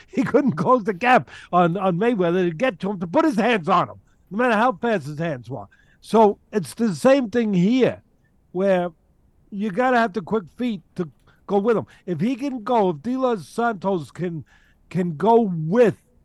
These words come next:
him as he goes back, and, and he does go straight back in those spots,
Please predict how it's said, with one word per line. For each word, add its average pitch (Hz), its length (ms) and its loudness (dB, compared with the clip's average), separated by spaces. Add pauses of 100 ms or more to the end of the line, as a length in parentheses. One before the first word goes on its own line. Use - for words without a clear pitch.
him 180 220 -4
as 180 200 -4
he 180 80 -2
goes 202 260 -2
back, 196 380 -2
and, 190 320 -8
and 196 180 -4
he 214 80 0
does 240 260 0
go 240 200 -2
straight 202 320 -2
back 208 340 -2
in 185 140 -8
those 190 200 -4
spots, 202 400 -2